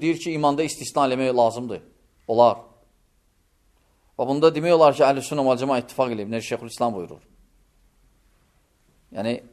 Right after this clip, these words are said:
Şeyxülislamdan gəlir ki, mutavatirdir, yəni çox yollardan gəlib ki, Əhl-i Sünnə vəl Cəmaə imanda istisna eləmək caiz görüb.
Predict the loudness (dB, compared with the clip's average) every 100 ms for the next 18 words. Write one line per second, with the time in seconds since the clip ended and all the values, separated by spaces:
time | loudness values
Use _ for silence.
0 | _ _ _ _ _ -6 -6 -2 -2 0
1 | 2 2 2 -4 -6 -2 4 6 6 4
2 | -4 -6 -4 -4 -2 0 4 4 2 0
3 | 0 -2 -6 -8 -10 _ _ _ 4 6
4 | 4 -4 -4 0 0 0 0 2 2 2
5 | 0 -4 -14 _ _ -6 0 2 2 -2
6 | -4 -6 -4 0 0 0 -2 -4 -8 0
7 | 4 4 2 -6 -8